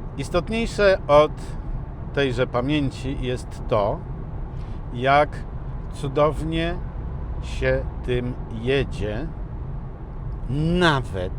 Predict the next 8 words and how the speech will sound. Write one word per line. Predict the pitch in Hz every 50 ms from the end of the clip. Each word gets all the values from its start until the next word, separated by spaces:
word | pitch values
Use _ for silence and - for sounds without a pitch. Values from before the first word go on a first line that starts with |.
| - - - - - - - - - - - - - - - - - - - - - - -
w | -
czasie | - - 123 117 - - 131
bardzo | 120 - 110 131 139 143 139 139 135 127 151 156 151
spokojnego | - - - 117 - - 127 127 120 117 127 131 120 123 131 123
cruisingu. | - - 123 123 113 107 110 110 107 101 98 92 90 87 - - - - - - - - - - - - - - - - - - - - - - - - - - - - - - - - - - - - - - - - - - - - - - - - - - - - - - - - - -
Nie | 139 156 175 190
ma | 208 220 226 226
mowy, | 226 226 226 220 214 196 170 143 139 151 151 156 170 170